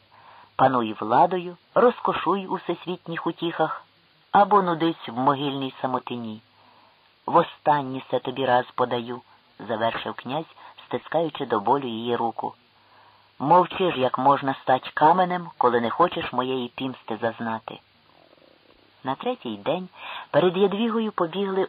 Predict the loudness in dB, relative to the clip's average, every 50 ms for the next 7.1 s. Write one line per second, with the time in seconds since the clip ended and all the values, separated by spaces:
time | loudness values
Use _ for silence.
0 | -2 -2 -2 -2 -2 -4 -10 -10 -10 -6 -2 -4 -4 -2 -4 -6 -6 -6 -6 -6
1 | -8 -10 -10 -10 -12 -12 -10 -10 -8 -8 -8 -6 -6 -6 -6 -6 -10 -12 -14 -14
2 | -12 -10 -4 0 0 2 2 0 -4 -10 -14 -16 -20 _ _ -10 -10 -8 -8 -10
3 | -10 -10 -8 -10 -12 -14 _ -20 -20 -20 _ _ _ _ -20 -20 -20 -20 -20 -20
4 | -20 -20 -20 _ _ _ _ _ _ 2 2 2 4 4 0 0 0 -2 -2 -2
5 | -4 -4 -2 -2 -2 -2 0 0 0 0 -2 -4 -8 -8 -10 -12 -12 -6 -4 -4
6 | 0 2 4 4 4 4 4 2 0 -2 -4 -4 -4 -2 -2 0 0 0 -2 -4
7 | -6